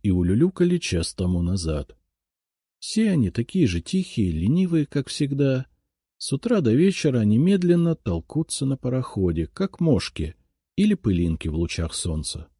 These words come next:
Вот десяток людей, толкаясь у сходин и крестясь,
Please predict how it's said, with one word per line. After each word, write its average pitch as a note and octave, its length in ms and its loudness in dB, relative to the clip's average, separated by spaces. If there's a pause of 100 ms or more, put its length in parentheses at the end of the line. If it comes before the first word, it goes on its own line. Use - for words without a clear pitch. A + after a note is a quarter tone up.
(380)
Вот G#2+ 380 0
десяток F#2+ 600 -2
людей, C#3 340 0
толкаясь F2+ 720 -2
у F2 60 -2
сходин D#3 600 0
и G2 80 -4
крестясь, - 760 -4